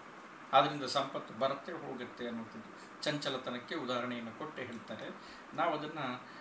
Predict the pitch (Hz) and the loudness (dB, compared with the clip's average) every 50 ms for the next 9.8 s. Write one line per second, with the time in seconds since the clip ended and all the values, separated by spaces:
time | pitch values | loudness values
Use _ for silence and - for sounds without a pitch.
0 | - - - 143 143 156 160 156 - 147 131 131 131 156 170 170 - 135 117 120 | -12 -8 -4 0 2 4 4 4 4 2 0 0 0 0 0 2 2 4 6 6
1 | 123 123 123 110 - - - - - - 156 135 120 110 - 123 - - - 113 | 6 4 4 -2 -4 -4 -6 -6 -4 -4 -4 -4 -4 -4 -4 -4 -4 -4 -4 -6
2 | 101 98 - - - - 127 120 - - 127 127 120 123 123 117 - - - - | -10 -10 -10 -8 -2 2 2 2 2 2 -2 -4 -2 -4 -4 -4 -4 -6 -12 -12
3 | - - 135 123 123 143 156 151 147 143 135 - 139 123 123 120 120 123 131 135 | -8 -6 -6 -4 0 0 0 0 0 -4 -4 -4 0 0 0 0 0 -2 -2 -2
4 | 127 123 117 113 113 - - - - - - - 123 131 135 147 143 139 120 120 | 0 -2 -2 -4 -6 -8 -12 -14 -14 -14 -6 -2 0 0 2 2 0 0 0 0
5 | 131 147 156 156 151 - - - 143 151 156 160 160 147 147 147 147 143 - - | 0 0 2 2 0 0 -2 -2 0 4 8 8 8 8 6 2 0 -2 2 2
6 | 135 131 127 127 120 117 - - 139 120 113 110 107 - - - - - - - | 2 2 2 0 -2 -2 -4 -2 -2 -2 -2 -2 -4 -8 -12 -14 -14 -14 -14 -14
7 | - - - - - - - - - 139 139 139 143 139 - 127 123 135 135 127 | -14 -14 -14 -14 -14 -14 -6 2 4 4 4 4 2 0 -2 -4 -4 -4 -6 -6
8 | 123 - 147 - - 196 - 214 - - - 123 104 107 107 101 - - - - | -6 -6 -2 -2 -2 0 -2 -4 -6 -4 -4 -4 -2 -2 -4 -6 -6 -8 -12 -14
9 | - - - - - - - - - - - - - 156 - | -14 -14 -14 -14 -14 -14 -14 -14 -12 -8 -4 -2 0 0 0